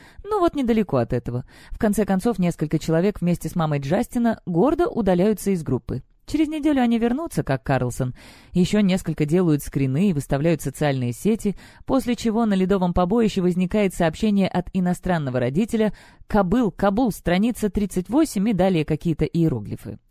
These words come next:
Но вернёмся к нашим отпрыскам, точнее, их родителям и неутомимым желанием выучить ребёнка в гимназии. Родители председательствуют в школе, пекут и продают пироги на рождественском базаре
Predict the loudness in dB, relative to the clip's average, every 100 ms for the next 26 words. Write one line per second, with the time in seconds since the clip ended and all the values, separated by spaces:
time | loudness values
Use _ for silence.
0 | _ -2 0 2 2 2 0 -2 -2 -2
1 | -2 -4 -2 -2 -2 -2 -4 -4 -8 -20
2 | -2 -2 0 0 0 0 0 0 2 0
3 | 0 0 -2 0 2 2 2 2 2 0
4 | 0 0 2 0 0 0 0 -4 -4 0
5 | 0 0 -2 0 0 0 -4 -12 -16 -20
6 | -20 -20 -4 0 2 2 2 0 0 0
7 | 0 0 0 0 -4 -2 -2 -4 -2 0
8 | 0 -2 -2 -2 -2 0 0 -2 0 0
9 | 0 0 0 2 0 0 -2 -4 -2 0
10 | 2 2 2 0